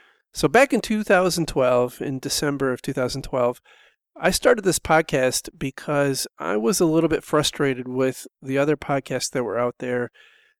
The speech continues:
Uh, there are quite a lot of other really good podcasts, but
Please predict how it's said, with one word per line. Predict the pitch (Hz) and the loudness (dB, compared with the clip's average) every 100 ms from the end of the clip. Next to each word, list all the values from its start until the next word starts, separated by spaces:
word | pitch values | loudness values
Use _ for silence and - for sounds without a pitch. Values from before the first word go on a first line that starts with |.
| _ | _
Uh, | 131 120 - | -12 -6 4
there | 214 - | 6 6
are | 165 196 196 | 6 6 6
quite | - - - 185 190 | 0 -8 2 4 4
a | - | 0
lot | 151 143 151 - _ | 0 2 2 0 _
of | 139 143 - | -4 -4 -2
other | 151 147 165 165 170 | 0 2 4 2 0
really | 156 143 175 214 | -2 2 2 2
good | 190 185 - | 2 2 2
podcasts, | 147 143 - 131 120 - - - - _ _ _ _ _ _ _ - | 0 0 -2 -4 -4 -6 -10 -12 -12 _ _ _ _ _ _ _ 6
but | 160 | 6